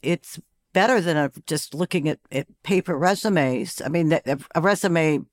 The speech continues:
review might still be, or the equivalent, might still be the first weeding out, but that's an excellent next step because it allows the applicant to give their best foot forward that they can do, and the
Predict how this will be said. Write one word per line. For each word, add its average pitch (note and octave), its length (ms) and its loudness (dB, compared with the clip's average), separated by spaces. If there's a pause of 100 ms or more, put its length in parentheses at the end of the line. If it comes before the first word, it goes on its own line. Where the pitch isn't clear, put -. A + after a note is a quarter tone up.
review D3+ 400 0
might D3+ 280 0
still F3+ 280 0
be, D3+ 400 2
or D#3 120 2
the D3+ 100 0
equivalent, C3 640 -2 (320)
might D#3+ 160 2
still G#3 240 2
be E3 140 2
the C#3 140 0
first - 720 -2 (100)
weeding D#3 480 0
out, F3 440 2
but D3+ 260 2 (840)
that's - 240 0
an E3+ 260 0
excellent F3 540 0
next D#3+ 280 0
step A3 600 2 (600)
because F3 300 -4
it F3+ 80 2
allows E3 520 2
the E3+ 140 0
applicant F3 640 0
to E3 160 -2
give D#3+ 320 -2
their D3+ 340 0
best D3+ 300 0
foot D#3 160 -6
forward D3+ 460 -2
that D#3+ 260 0
they D#3+ 140 -2
can D3 180 0
do, C#3+ 520 0
and E3 280 4
the E3 400 2